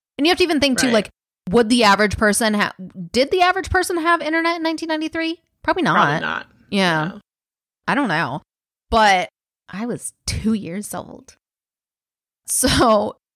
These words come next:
Speaker 1: they did a lot of appearances together, too. Like, after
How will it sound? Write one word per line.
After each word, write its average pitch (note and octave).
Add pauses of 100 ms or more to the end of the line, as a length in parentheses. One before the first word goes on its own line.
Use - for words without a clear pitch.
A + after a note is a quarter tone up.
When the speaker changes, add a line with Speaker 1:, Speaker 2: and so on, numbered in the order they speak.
(320)
Speaker 1:
they C4
did G4
a A4
lot D4+
of C#4
appearances A3
together, B3
too. F3+
Like, E3+
after A3+